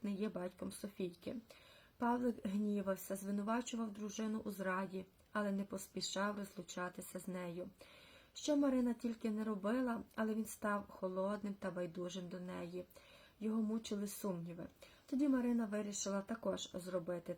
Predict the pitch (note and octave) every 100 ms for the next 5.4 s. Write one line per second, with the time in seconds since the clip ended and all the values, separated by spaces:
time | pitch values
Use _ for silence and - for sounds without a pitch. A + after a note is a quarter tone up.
0 | - F#3+ G#3+ D4 - - - - G3+ G#3
1 | G#3 - G3 - - - - - - -
2 | - B3+ B3+ D#4 C#4 A#3+ G#3 G#3 G#3 -
3 | - - G3 G3 F#3+ F#3 F3+ F3+ F#3 F3
4 | E3+ F#3+ G3+ G#3 G#3 G3 G3 F#3+ G3+ -
5 | - F3 -